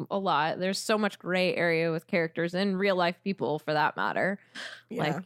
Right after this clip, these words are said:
Speaker 1: you can't be one thing or the other. Everybody has a little bit of,
Speaker 2: <clears throat>
Speaker 1: little bit of
Speaker 2: I
Speaker 1: all
Speaker 2: guess
Speaker 1: of it.
Speaker 2: it's just, like, in terms of, like, seeing a Slytherin character, um, he's, like, really not that bad.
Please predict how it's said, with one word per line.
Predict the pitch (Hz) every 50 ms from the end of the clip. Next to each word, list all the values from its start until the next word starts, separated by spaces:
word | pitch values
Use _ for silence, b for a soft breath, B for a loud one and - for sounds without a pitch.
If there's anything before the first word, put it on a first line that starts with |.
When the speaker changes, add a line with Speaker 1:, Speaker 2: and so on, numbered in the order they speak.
| _ -
Speaker 1:
you | - 180
can't | - 214 190 - -
be | 202 208 208 196
one | 190 180 170 175 175 170
thing | - - 185 170 165
or | 160 156
the | 151 -
other. | - 165 156 - 104 92 117 175 175 175
Everybody | 180 180 180 175 170 170 175
has | 170 160 165
a | 165 160
little | 156 156 156 160
bit | - -
of, | - -
Speaker 2:
<clears throat> | - 254 208 180 185 _ _ _ _ _ _ -
Speaker 1:
little | - 190 190 180
bit | 175 170
of | 160
Speaker 2:
I | 165
Speaker 1:
all | 165
Speaker 2:
guess | 160 - 175
Speaker 1:
of | 170 175
it. | 147
Speaker 2:
it's | - - - - - - - -
just, | - 202 202 - -
like, | 185 170 170 - -
in | 185 190 185
terms | 185 - 220 185 185 190 226 202
of, | 196 208
like, | 185 151 147 147
seeing | - - - 175 165 156 160
a | 165
Slytherin | 165 - - 165 151 156 147 143 139 135
character, | - - 170 143 139 143 - - 147 156 156 160 180 196 - _ _ _ _ _ _ _ _ _ _ _ _ _ _ _ _ -
um, | 165 165 160 147 147 147 143 147 160 - - 214 226 - _ _ _ _ _ _ _ _ _ _ _ _ _ _ _ _ _ -
he's, | - - 190 170 170 175
like, | 170 160 147 139 - - _ _ _ _ _ _ _ _ _ _ -
really | 160 185 226 214 160
not | 147 147 143 139 139 - - _ _ _ _ _ _ _ _ _ _ _ _ _ _ _ _ _ _ _ _ -
that | - 117 113
bad. | - 143 156 135 104 - - - 190 214 208